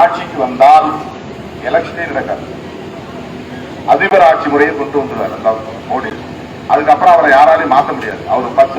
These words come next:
பதினஞ்சு நிமிஷத்துக்கு அவரே அதிபரா இருப்பார். அதனாலதான் ஒரே தேசம், ஒரே தேர்தல்ங்கிறார், ஒரே தேசம், ஒரே மதங்கிறார், ஒரே தேசம், ஒரே கலாச்சாரங்கிறார். இதெல்லாம் எதுக்குன்னா, இது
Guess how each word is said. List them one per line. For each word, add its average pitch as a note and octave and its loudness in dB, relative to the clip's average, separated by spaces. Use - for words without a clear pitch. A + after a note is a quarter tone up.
பதினஞ்சு - -4
நிமிஷத்துக்கு - -2
அவரே C3+ 2
அதிபரா B2 -2
இருப்பார். - -8
அதனாலதான் G3+ 6
ஒரே G3 4
தேசம், F#3+ 2
ஒரே G3 4
தேர்தல்ங்கிறார், F3+ 2
ஒரே G#4 6
தேசம், - 2
ஒரே C4+ 4
மதங்கிறார், - 4
ஒரே G3 4
தேசம், G3+ 2
ஒரே G3 4
கலாச்சாரங்கிறார். F3+ 4
இதெல்லாம் G3+ 4
எதுக்குன்னா, E3 2
இது E3 -4